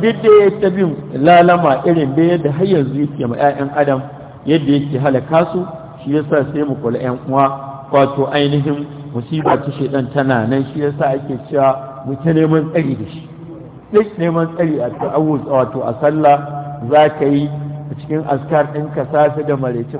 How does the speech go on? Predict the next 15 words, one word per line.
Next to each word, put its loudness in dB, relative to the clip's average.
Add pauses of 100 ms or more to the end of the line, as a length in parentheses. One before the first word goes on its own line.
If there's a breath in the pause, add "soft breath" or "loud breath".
ko -4
ina 0
yana 0
nan 0 (420)
neman 2
tsari 2
daga 0
fitinar -4
shaiɗan. -4 (520)
وقد -2
تقدم 2
أن 0
الله 4
تعالى 4
أهد 2